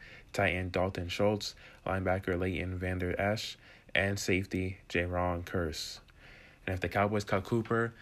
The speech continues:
they could face a lot of turnover at the receiver spot in twenty twenty-two, as C D Lamb and Michael Gallup, who tore an A C L late last season,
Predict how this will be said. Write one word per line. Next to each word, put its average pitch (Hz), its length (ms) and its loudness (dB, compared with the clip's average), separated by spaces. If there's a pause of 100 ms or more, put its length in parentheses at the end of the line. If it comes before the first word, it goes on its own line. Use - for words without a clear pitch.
(160)
they 101 100 -2
could 104 120 -4
face 98 220 2
a 95 40 -4
lot 95 160 2
of 95 60 2
turnover 98 320 0
at 92 100 0
the - 40 -2
receiver 95 380 -2
spot 98 220 -2
in 92 40 -4
twenty 92 220 -4
twenty-two, 104 560 -4 (460)
as - 160 2
C 104 180 2
D 104 220 0
Lamb 107 500 0 (640)
and 101 420 2 (440)
Michael 92 220 -2
Gallup, 92 500 2
who 110 120 -4
tore 101 220 0
an 95 80 0
A 98 80 0
C 98 240 0
L 95 200 -2
late 95 220 -2
last 92 240 0
season, 107 460 -2